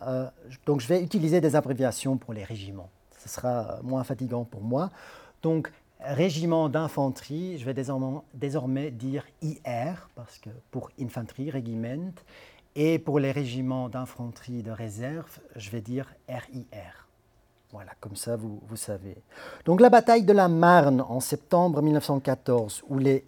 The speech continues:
I R vingt-cinq et R I R vingt-neuf ont connu des pertes importantes, et celle près de Ypres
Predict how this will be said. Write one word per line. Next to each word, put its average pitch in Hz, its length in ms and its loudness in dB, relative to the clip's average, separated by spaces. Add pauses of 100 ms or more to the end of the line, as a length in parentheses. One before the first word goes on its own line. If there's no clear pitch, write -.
I 175 220 -6
R 156 180 2
vingt-cinq 147 760 4
et 131 180 -6
R 135 200 0
I 139 180 -4
R 139 200 2
vingt-neuf 147 680 4 (520)
ont 185 180 4
connu 202 460 10
des 147 140 6
pertes 151 300 0
importantes, 175 880 0
et 123 560 0
celle 156 560 10
près - 240 -4
de 127 160 -4 (140)
Ypres 202 420 -12